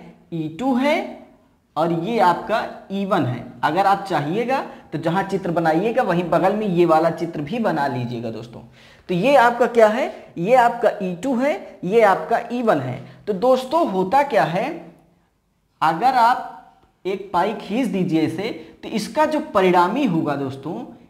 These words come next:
इसका जो परिणामी होगा यही बीच वाला होता है, अर्थात यही ई होता है। तो ये आपका क्या है,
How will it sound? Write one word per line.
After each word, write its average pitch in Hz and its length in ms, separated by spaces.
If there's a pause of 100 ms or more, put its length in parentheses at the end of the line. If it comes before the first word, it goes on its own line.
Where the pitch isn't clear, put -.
(140)
इसका 196 340
जो 254 140
परिणामी 202 520
होगा 180 280
यही 202 240
बीच 180 360
वाला 165 260
होता 135 360
है, 156 140
अर्थात 135 400
यही 147 280 (400)
ई 240 140
होता 123 320
है। - 240 (460)
तो 208 60
ये 262 280 (160)
आपका 269 260
क्या 262 220
है, 294 220